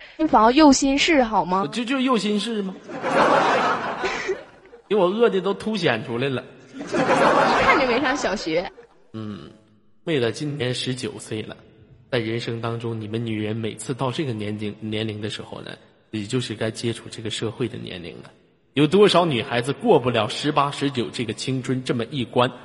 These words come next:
Speaker 2: 成为了都市当中的失足少女？<laughs> 又有多少女孩子在十八、十九岁的时候失去了自我，从此开始了非常糜烂、灯红酒绿的生活？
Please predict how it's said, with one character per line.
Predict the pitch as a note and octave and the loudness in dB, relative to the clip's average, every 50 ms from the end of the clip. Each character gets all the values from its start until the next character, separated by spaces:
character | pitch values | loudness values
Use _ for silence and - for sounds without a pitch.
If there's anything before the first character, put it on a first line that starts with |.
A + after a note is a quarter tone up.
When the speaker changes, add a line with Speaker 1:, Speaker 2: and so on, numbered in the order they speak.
| - - | -16 -12
Speaker 2:
成 | - - A2+ G#2+ A2 | -10 -8 -6 -4 -4
为 | G#2+ G2+ | -4 -4
了 | A#2 G#2+ | -6 -6
都 | - A#2 A2+ A2+ | -6 -4 -4 -4
市 | - - G2+ | -4 -8 -6
当 | - A2 G#2+ A2 G#2 | -4 -4 -4 -4 -6
中 | A2 G#2+ G#2 | -8 -8 -8
的 | A2 | -8
失 | - - - A#2 A2 | -8 -8 -6 -6 -6
足 | G2+ - - G#2+ | -6 -6 -12 -10
少 | - - D#2 E2 D2 | -10 -10 -10 -10 -10
女？ | - - - - - - - C4+ | -12 -14 -18 -20 -20 -20 -18 -14
<laughs> | C4+ D4 - - - - - C4 C#4 - - - - - - - - B4 - - - - - - - - - - - - - - - - - | -12 -8 -4 -2 0 2 2 2 4 4 4 4 4 2 2 2 2 2 0 0 -2 -4 -6 -8 -8 -8 -10 -10 -10 -12 -14 -16 -14 -4 6
又 | D#3 F3 | 8 8
有 | F3 E3 D#3 D#3 | 10 10 8 8
多 | E3 F3+ F#3 | 6 4 4
少 | D#3+ F3+ D3+ E3+ | 6 6 4 4
女 | E3 C#3 B2+ A#2 | 4 2 0 0
孩 | G#2 - A#2 B2+ C#3+ | 0 0 0 0 0
子 | C3 C#3 A#2+ - - - | 2 0 0 -2 -2 -4
在 | - F3+ D#3 | 0 0 2
十 | - - - F3+ G3 | 2 2 2 2 4
八、 | F#3+ G3 G3+ | 4 2 2
十 | - - - F#3+ A3+ F#3 | 2 -2 -2 -2 -2 -2
九 | - B2+ A#2 A2 | -2 -2 -4 -2
岁 | - - F#3 | -2 -4 -2
的 | C3+ A#2+ | -2 -2
时 | - A#2 | -4 -4
候 | - - A#2+ | -6 -6 -6
失 | - - - D#3 E3 E3+ | -4 -2 0 0 0 0
去 | - - D#3 | 2 0 0
了 | C3 B2 | 0 0
自 | B2 - D3+ | -2 -2 -2
我， | B2+ G#2 G2 C#2+ C#2 - | -2 -2 -2 -6 -8 -8
从 | - - C3+ B2 | -6 -4 -4 -4
此 | A#2+ - - G#2 | -4 -4 -8 -10
开 | - - - A#2 A#2+ | -10 -4 -2 -2 -2
始 | - A#2 | -2 -4
了 | A#2+ A#2 | -10 -10
非 | - - B2 A2 | -4 -4 -4 -2
常 | - A#2 A2+ | -2 -6 -6
糜 | A#2 A2+ G#2+ G#2+ A2+ | -6 -6 -6 -4 -2
烂、 | B2 A#2 G#2+ G#2+ - | -2 -2 -2 -4 0
灯 | - D3 C3+ C3+ | 0 0 0 0
红 | B2 - A2+ A#2+ A#2 | -4 -6 -6 -6 -6
酒 | A#2 A#2+ G#2 | -6 -6 -8
绿 | A#2+ G#2+ A#2+ A#2 | -8 -6 -6 -6
的 | G#2 G#2 G2+ | -6 -8 -10
生 | - F#2+ F#2 G2+ | -12 -12 -14 -14
活？ | - - - | -16 -18 -20